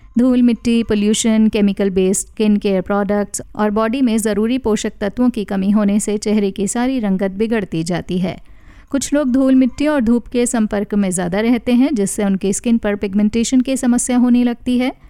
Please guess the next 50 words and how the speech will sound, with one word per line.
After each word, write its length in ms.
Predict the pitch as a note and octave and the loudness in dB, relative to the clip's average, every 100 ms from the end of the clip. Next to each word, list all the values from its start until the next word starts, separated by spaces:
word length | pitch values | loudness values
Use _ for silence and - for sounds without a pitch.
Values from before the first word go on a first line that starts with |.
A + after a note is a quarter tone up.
| - _ - - | -20 _ -20 -4
pigmentation 640 | B3 B3 C#4+ C#4 B3+ A3+ | 0 2 2 0 0 0
एक 140 | F#3+ G#3 | 0 0
ऐसी 240 | A3+ B3+ | -2 -2
परेशानी 560 | A#3+ A3 A#3 A#3 A3+ B3+ | -2 0 0 0 2 4
है 120 | C4 | 4
जिसमें 320 | G3 G#3 A3 | 2 0 0
skin 260 | A3+ A#3 A3+ | 0 0 0
पर 220 | G#3+ G#3+ | 0 -4
कहीं-कहीं 600 | - A#3 B3+ A#3+ A#3 B3+ B3+ - - - | -2 2 2 2 2 2 0 -12 -20 -4
काले 300 | B3+ B3+ C#4+ | 0 2 2
रंग 220 | B3 A#3+ | 2 2
के 160 | A#3+ A#3 | 2 -2
धब्बे 380 | A#3 G#3 G#3+ | -2 -2 0
नज़र 360 | G#3+ F3+ E3+ F#3 | 0 0 -2 -2
आते 280 | E3 - E3+ | -4 -4 -2
हैं। 200 | F3 - - - - - - | -2 -4 -12 -20 -20 -20 -8
पिगमेंटेशन 600 | B3 B3 C4+ C#4 C4+ D4 | 0 4 4 2 0 0
की 80 | C#4+ | 2
वजह 260 | B3 A#3 | 0 0
से 180 | C4 C#4 | 0 -2
स्किन 240 | C4 B3+ B3 | -2 0 0
पर 180 | B3+ | 0
काली 380 | B3+ A3+ G#3 A3+ | -2 -2 0 0
स्किन 300 | - - A3 | -2 0 0
के 180 | G#3+ A#3 | 2 -2
पैच 380 | A3 F#3+ G3 - | -2 -4 -4 -2
नज़र 260 | G3+ F#3 F#3+ | 0 0 0
आने 220 | F3 F#3+ | 0 0
लगते 280 | A#3+ A#3+ B3 | 0 0 0
हैं। 240 | A#3+ C4+ - | 2 2 0
कुछ 200 | A3 - | -4 -2
लोगों 260 | A3 G3+ G#3+ | -2 0 0
के 140 | G3+ | -2
चेहरे 340 | G3 G#3+ G3+ G3+ | -2 0 0 -2
पर 240 | G3 G#3 - - - - | -4 -6 -8 -18 -14 -6
इसके 220 | A3 A3+ | -2 0
निशान 360 | G#3+ A3+ G#3 G#3 | 0 0 0 0
छोटे 320 | - G3+ G#3 | -2 -4 0
होते 300 | G#3+ G#3 A3 | 0 0 0
हैं, 160 | A3+ | 0
तो 140 | A3 G3 | 0 -4
किसी 280 | A3 G#3 G#3+ | -4 -4 -4
के 160 | F#3+ | -6
चेहरे 360 | F#3+ G3 G3+ F#3 | -4 0 0 0
पर 200 | G3 G#3+ | -2 0
ज़्यादा 340 | G#3 F#3 F3+ | 0 -2 -2
बड़े 220 | F3+ E3+ | -2 0
हो 120 | F#3+ G3 | 0 0
जाते 360 | F3 D#3 E3+ | -2 -6 -4
हैं। 240 | F3 F3+ | -2 -4